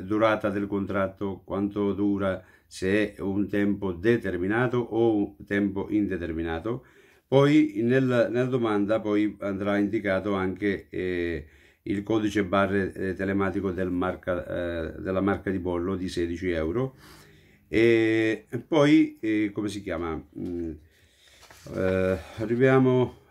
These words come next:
all'articolo numero sei. Articolo numero sei, eh, comunque parla delle, delle attività e parla anche delle, mm, come, eh,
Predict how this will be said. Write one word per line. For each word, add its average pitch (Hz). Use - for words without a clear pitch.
all'articolo 117
numero 101
sei. 73
Articolo 110
numero 127
sei, 131
eh, 90
comunque 110
parla 104
delle, 98
delle 92
attività 90
e 85
parla 92
anche 98
delle, 95
mm, 85
come, 101
eh, 82